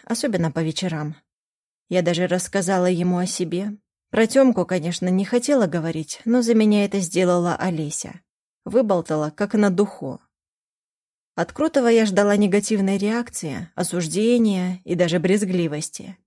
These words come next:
Но повел он себя неожиданно. Спросил, нужна ли мне его помощь с братом.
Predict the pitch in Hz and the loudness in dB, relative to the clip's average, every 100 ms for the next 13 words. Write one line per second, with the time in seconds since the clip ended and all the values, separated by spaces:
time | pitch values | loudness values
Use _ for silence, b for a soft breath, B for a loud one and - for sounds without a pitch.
0 | _ _ _ _ _ - 185 196 277 233 | _ _ _ _ _ -2 0 0 0 0
1 | 196 220 254 240 208 208 - 190 196 208 | 2 4 4 4 2 2 0 0 2 2
2 | 226 196 165 156 147 170 - _ _ _ | 2 0 -2 -4 -6 -8 -14 _ _ _
3 | - - 196 196 262 277 208 196 190 202 | -16 -4 -2 -2 0 2 4 2 2 2
4 | 214 185 180 185 202 170 185 196 196 147 | 2 2 2 0 0 0 -2 -2 -2 -2
5 | 139 - 160 156 160 127 120 139 | -4 -8 -6 -4 -4 -6 -10 -12